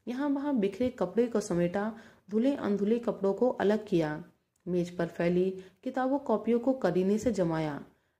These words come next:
ड्रेसिंग टेबल का शीशा साफ किया, शीशियों के ढक्कन यथास्थान रखे, स्टूल पर कैसेट्स के ढेर को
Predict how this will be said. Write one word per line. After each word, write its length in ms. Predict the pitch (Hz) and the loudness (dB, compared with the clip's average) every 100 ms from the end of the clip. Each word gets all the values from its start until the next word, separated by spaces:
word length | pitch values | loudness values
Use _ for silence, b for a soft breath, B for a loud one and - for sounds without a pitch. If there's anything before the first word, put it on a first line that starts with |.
| - | -6
ड्रेसिंग 380 | 233 247 285 277 | -4 0 0 2
टेबल 280 | 247 226 | 2 2
का 140 | 226 262 | 2 -2
शीशा 360 | - 196 254 | -2 -4 -2
साफ 380 | 262 214 180 175 - | -2 -2 -4 -4 -2
किया, 340 | 156 147 170 - _ _ | 0 -2 -6 -14 _ _
शीशियों 360 | - 185 185 175 | -4 -2 0 0
के 140 | 175 | 0
ढक्कन 400 | 165 175 180 180 | -2 -2 -2 0
यथास्थान 540 | 165 165 175 175 202 202 | 0 0 -2 -2 -2 -2
रखे, 400 | 196 208 208 208 B B B | 2 4 4 2 B B B
स्टूल 340 | - 277 285 | -6 -2 0
पर 180 | 277 294 | 2 0
कैसेट्स 520 | 294 220 220 254 - | 2 -2 0 -2 -2
के 160 | - 262 | 2 2
ढेर 320 | 196 208 254 | 4 2 2
को 300 | - 165 | 2 2